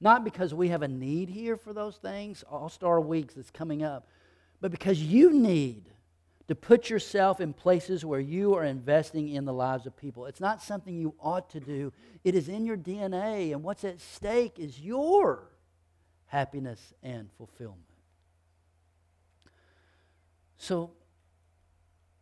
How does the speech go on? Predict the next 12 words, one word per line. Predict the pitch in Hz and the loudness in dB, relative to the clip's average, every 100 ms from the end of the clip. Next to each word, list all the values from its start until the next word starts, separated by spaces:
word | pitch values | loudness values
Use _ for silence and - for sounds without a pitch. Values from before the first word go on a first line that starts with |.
| _ _ _ _ _ _ | _ _ _ _ _ _
don't | 208 202 | 0 0
sit | - 214 175 | -4 -2 -2
and | 139 | -6
say | - 170 160 | -2 0 0
to | |
yourself, | 147 139 - 143 123 | -2 -6 -2 -2 0
"You | 135 | -2
know, | 135 | -2
this | 139 - | -2 -6
is | 143 | -16
good | - 131 | -10 -10
stuff, | - - 151 127 | -10 -12 -10 -12